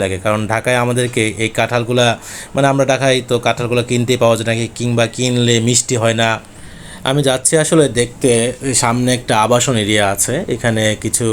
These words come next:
গৃহহীনদের ঘর দেওয়া হয়েছে সরকার থেকে। এই জায়গাগুলো একটা সময়ে আমাদের ছিল আর কি, আমাদের ছিল। সেই দাদার আমলে একরে নিয়ে যাওয়া হয়। এ, তারপর, আ, আর দাদাকে আম-, আমি দে-, আমার বড় ভাই দেখেনি,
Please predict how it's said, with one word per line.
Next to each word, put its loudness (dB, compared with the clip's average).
গৃহহীনদের 2
ঘর 0
দেওয়া 0
হয়েছে 0
সরকার -4
থেকে। -4
এই 6
জায়গাগুলো 6
একটা 2
সময়ে 4
আমাদের 2
ছিল -6
আর -8
কি, -10
আমাদের -4
ছিল। -2
সেই 0
দাদার 2
আমলে 4
একরে 0
নিয়ে 0
যাওয়া 2
হয়। 0
এ, 2
তারপর, 4
আ, 0
আর 4
দাদাকে 2
আম-, 2
আমি 0
দে-, -4
আমার 2
বড় 2
ভাই 4
দেখেনি, -2